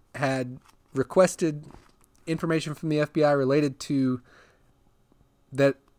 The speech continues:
for, for investigations that are potentially related to Tesla. And apparently there's over a hundred thousand pages that, that could be produced. So that,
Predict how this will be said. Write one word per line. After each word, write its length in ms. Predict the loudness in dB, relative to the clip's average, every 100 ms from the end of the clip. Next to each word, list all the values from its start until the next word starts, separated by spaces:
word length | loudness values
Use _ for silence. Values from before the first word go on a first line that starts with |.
| _ -4
for, 200 | -4 -4
for 180 | 2 4
investigations 760 | 6 4 4 2 0 0 -4 -2
that 120 | -2
are 60 | -2
potentially 580 | _ -4 -2 -4 -2
related 380 | 0 2 0 -2
to 120 | -8
Tesla. 500 | -6 -4 -2 0 -2 -2 _ -20 -20 -20 _ _
And 200 | -2 0
apparently 400 | 4 4 4 6
there's 160 | 6 8
over 240 | 8 8
a 60 | 6
hundred 500 | 4 4 4 2 2
thousand 440 | 2 2 0 -4
pages 680 | -4 -4 -2 -4 -6 -10 -16 _
that, 200 | -2 -2 -6 _ -6
that 200 | -6 -4
could 220 | -6 -2
be 260 | 0 0
produced. 720 | -2 -6 -2 -2 -2 -6 -16 -20 _ -20 -20 -20 _ -6
So 380 | 2 4 4 0 _ _ _ _
that, 440 | -4 0 0 0